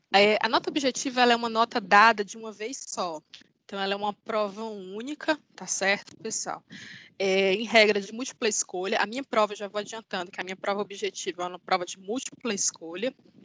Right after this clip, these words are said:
Então, as questões, e ela tem um valor de dez pontos. Ela é uma prova que vale dez. É a prova objetiva.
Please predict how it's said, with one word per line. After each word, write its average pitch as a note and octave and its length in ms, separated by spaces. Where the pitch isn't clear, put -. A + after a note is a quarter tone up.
Então, F3 420
as F#3+ 320
questões, A3+ 680
e B3+ 60
ela C4 160
tem C4 160
um C#4 140
valor B3+ 380
de D4 100
dez A#3 380
pontos. F#3+ 560
Ela F3 120
é - 20
uma F3+ 60
prova F#3+ 220
que G#3+ 120
vale F#3+ 240
dez. F3+ 540
É F3+ 80
a F3 40
prova F3+ 200
objetiva. A#3+ 840